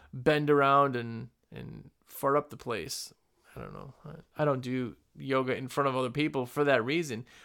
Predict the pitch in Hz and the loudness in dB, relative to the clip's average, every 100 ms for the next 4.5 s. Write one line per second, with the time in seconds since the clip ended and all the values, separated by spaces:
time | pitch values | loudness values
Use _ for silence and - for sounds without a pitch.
0 | - 202 214 214 214 202 214 185 - 170 | 8 10 10 6 2 4 6 6 4 4
1 | 170 151 156 151 165 170 143 139 135 104 | 2 0 2 2 4 2 2 -2 -2 -4
2 | 135 139 135 - 135 123 117 151 - - | -2 -2 -4 -6 -2 -2 -2 -2 -4 -8
3 | - - - 156 - 175 180 - - 131 | -18 -8 -2 -2 -2 -4 -6 -12 -16 -6
4 | 147 143 139 139 | -2 0 2 0